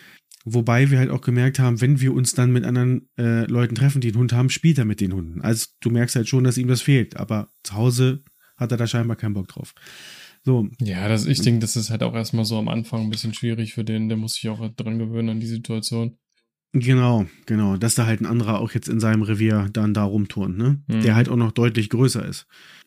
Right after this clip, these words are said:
Speaker 1: Ja, das ging dann wa-, Samstag so weiter und, äh, also ich bin halt Samstag auch aufgestanden, das hat mich, boah, ich aufgewacht, hab daran gedacht, hat mich komplett abgefuckt.
Speaker 2: Scheiße.
Speaker 1: Ich weiß auch gar nicht, was mit mir los ist oder los war, ne? Weil normalerweise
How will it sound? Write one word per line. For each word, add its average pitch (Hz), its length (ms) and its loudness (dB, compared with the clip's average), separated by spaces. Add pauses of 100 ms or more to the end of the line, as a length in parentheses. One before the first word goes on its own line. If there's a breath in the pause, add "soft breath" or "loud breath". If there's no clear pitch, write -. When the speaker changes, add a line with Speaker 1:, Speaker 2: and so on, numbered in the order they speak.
Speaker 1:
Ja, 120 260 2 (100)
das 123 320 0
ging 151 140 2
dann 139 240 6
wa-, 131 180 0
Samstag 139 340 2
so 120 160 -2
weiter 165 460 2
und, 127 280 -4
äh, 117 480 -2 (600 soft breath)
also 113 160 -2
ich 92 80 -8
bin 110 140 0
halt 110 120 -2
Samstag 113 300 -4
auch 123 260 -6
aufgestanden, 120 560 -4
das 110 140 -6
hat 113 100 -6
mich, 107 180 -6
boah, 110 200 -2
ich 95 140 -6
aufgewacht, 143 640 2
hab - 80 -8
daran 117 240 0
gedacht, 127 280 -2
hat 123 80 -4
mich - 120 -14 (160)
komplett 143 420 -2
abgefuckt. - 540 -6 (340 loud breath)
Speaker 2:
Scheiße. - 240 -8
Speaker 1:
Ich 139 160 0
weiß 165 200 2
auch - 140 -2
gar 151 140 4
nicht, 175 140 4
was 156 140 2
mit 147 100 6
mir 143 140 6
los 175 240 4
ist 107 120 -4
oder 123 240 2
los 165 280 2
war, 104 100 0
ne? 98 120 -2
Weil 113 140 0
normalerweise 135 680 2